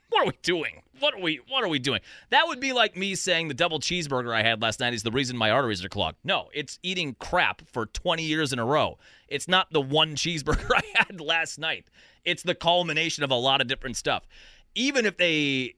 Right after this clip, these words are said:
that penalty doesn't happen, it's a thirty to seventeen game with seven minutes left. You need a touchdown,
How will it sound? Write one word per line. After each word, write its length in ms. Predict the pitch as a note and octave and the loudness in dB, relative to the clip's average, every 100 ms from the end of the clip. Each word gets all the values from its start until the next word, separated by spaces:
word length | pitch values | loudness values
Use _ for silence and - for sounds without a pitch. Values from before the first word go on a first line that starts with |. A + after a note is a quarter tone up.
| _ | _
that 200 | D#3 - | -2 0
penalty 360 | F3+ E3+ D#3 C3 | 0 0 -2 0
doesn't 380 | A2+ F3+ E3 | 2 2 0
happen, 500 | A2+ G#2+ - F#2 G2+ B2 _ _ _ _ _ _ _ | 2 2 2 -4 -6 -12 _ _ _ _ _ _ _
it's 200 | F3 - | -2 0
a 80 | D3 | 0
thirty 360 | - G3 G3+ | 0 -2 0
to 100 | D3+ | 0
seventeen 560 | C3+ E3+ C#3+ C3 D3 C3 | 0 0 0 0 -2 0
game 240 | B2 D#3+ | 2 0
with 100 | C3 | -2
seven 260 | - F3+ C#3+ | -4 -4 -2
minutes 220 | C#3 D3+ | -4 -2
left. 160 | A2+ G2 | -4 -4
You 60 | |
need 140 | C#3 B2+ | -4 -4
a 40 | |
touchdown, 580 | - F3+ F3+ - F3+ F3+ | 0 -2 -2 -2 -2 -2